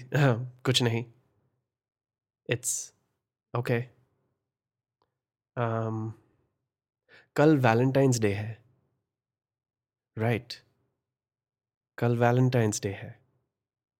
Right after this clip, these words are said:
अम, तुम्हारा कोई, I mean, तुम्हारा कुछ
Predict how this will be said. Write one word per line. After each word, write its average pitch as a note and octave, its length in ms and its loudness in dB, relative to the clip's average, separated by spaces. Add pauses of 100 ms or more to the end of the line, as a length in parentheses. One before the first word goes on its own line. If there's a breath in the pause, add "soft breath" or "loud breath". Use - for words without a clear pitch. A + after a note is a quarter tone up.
(720)
अम, A2 440 -2 (1800 soft breath)
तुम्हारा A#2+ 360 4
कोई, D3 300 4 (760)
I B2 40 4
mean, C3 300 4 (1300)
तुम्हारा G#2+ 480 2 (360)
कुछ - 460 -4